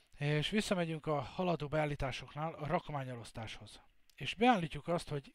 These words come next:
kézi. <clears throat> Érdemes nézni egyébként ezt a teljes menüsort, ami itt fönt van. Jó. Beállítjuk azt, hogy kézi, és t-, minden megszűnik. Kész. A kézitől oda mennek az utasok, ahova te viszed.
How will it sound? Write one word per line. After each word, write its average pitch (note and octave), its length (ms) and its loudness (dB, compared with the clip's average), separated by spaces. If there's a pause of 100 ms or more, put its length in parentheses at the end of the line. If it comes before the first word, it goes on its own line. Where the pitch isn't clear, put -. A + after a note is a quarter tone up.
kézi. B2 640 0 (320)
<clears throat> A3 300 0
Érdemes G#3+ 400 8
nézni E3 280 2
egyébként C#3+ 460 -4
ezt D#3+ 240 0
a D#3+ 40 4
teljes D#3 340 6
menüsort, C#3 560 -4
ami B2 140 -6
itt A#2 120 -8
fönt A#2+ 280 -8
van. F#3+ 260 0 (1200)
Jó. D#3 300 -4 (220)
Beállítjuk G3 440 8
azt, D#3+ 140 2
hogy D#3 140 -2
kézi, C#3+ 460 0
és G3+ 160 8
t-, - 320 -12
minden D#3+ 300 2
megszűnik. G#2+ 560 -8 (640)
Kész. - 360 -2 (180)
A - 80 -8
kézitől F3+ 920 4
oda G3 280 4
mennek D#3+ 300 -2
az C3+ 100 0
utasok, C#3+ 340 -4
ahova E3 180 -4
te B2+ 140 -6
viszed. A2+ 440 -10